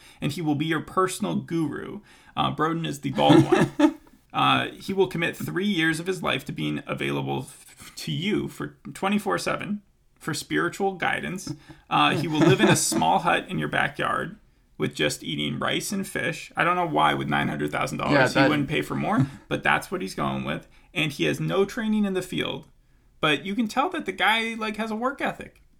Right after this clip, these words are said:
Speaker 1: So, I mean,
Speaker 2: <laughs>
Speaker 1: it seems like a good deal. And who knows?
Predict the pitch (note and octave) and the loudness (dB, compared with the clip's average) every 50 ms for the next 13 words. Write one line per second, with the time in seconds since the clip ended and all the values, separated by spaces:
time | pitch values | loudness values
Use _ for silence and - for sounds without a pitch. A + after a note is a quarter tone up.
0 | - - - - F3 D3+ - D#3 D#3 E3 - D#3 E3 F3 D#3+ E3 F3+ F3 E3+ E3+ | -20 -12 0 4 6 6 6 6 6 6 6 6 6 6 6 4 4 2 -2 -6
1 | G#3+ - - - - F3 E3 - - - - A#3 B3 B3+ B3 A#3 G#3+ F#3+ F#3+ F3+ | -8 -10 -10 -6 -4 -4 -4 -4 -4 -2 0 2 2 4 2 0 0 0 0 0
2 | F3 E3+ E3 D#3 F#3 - - - - - - G#3+ G#3+ - _ _ _ _ - D#3+ | 0 0 -2 -2 -2 -4 -6 -6 -8 -10 -12 -14 -14 -16 _ _ _ _ -4 -2
3 | D3+ D3 C#3+ - - - C3+ F#3 G#3+ G#3 G3 E3 B2+ - | -2 -2 -4 -6 -8 -4 -2 0 0 2 2 0 0 -2